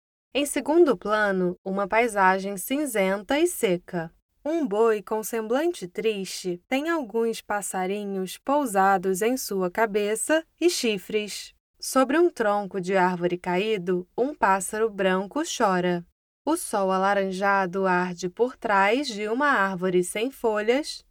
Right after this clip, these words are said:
que tem apenas galhos secos. Um sapinho, um peixe e uma tartaruga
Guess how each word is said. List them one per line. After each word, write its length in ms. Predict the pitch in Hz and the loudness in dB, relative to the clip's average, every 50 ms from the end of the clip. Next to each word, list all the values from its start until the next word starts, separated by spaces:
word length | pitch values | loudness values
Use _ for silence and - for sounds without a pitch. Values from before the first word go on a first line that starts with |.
| _ _ _ | _ _ _
que 160 | - 233 220 | -4 -4 -4
tem 260 | - - 196 190 190 | -2 -2 -2 0 0
apenas 640 | 208 - - - - 208 196 208 214 233 262 277 254 | 0 -2 -2 -4 -4 -4 -4 -4 -2 -2 -4 -4 -2
galhos 460 | 208 220 214 214 220 233 262 302 339 | 0 2 2 4 2 2 2 0 -2
secos. 840 | - - - 214 185 175 180 _ - 180 170 170 - - - - _ _ _ _ _ _ _ _ _ _ _ - | -2 -4 -2 0 0 0 -2 _ -4 -4 -4 -4 -6 -10 -14 -16 _ _ _ _ _ _ _ _ _ _ _ -2
Um 140 | 277 320 | -2 -2
sapinho, 800 | 330 - - 202 185 - _ 202 190 185 180 185 208 254 311 330 _ _ _ 220 | 0 0 -2 -2 -2 -2 _ -2 0 2 2 2 0 -2 -2 -4 _ _ _ -4
um 180 | 247 285 330 | -2 -2 -2
peixe 720 | 349 - 220 196 180 180 180 175 - - - 185 175 180 - - | -4 -2 0 2 2 2 0 0 -4 -6 -4 -4 -4 -4 -6 -8
e 160 | 196 202 214 | -6 -4 -2
uma 240 | 214 226 247 269 269 | 0 0 0 0 0
tartaruga 840 | - 180 170 - 214 214 226 226 220 214 220 214 220 269 294 330 | 0 -4 -4 -2 -2 0 2 2 0 0 -2 0 0 0 0 0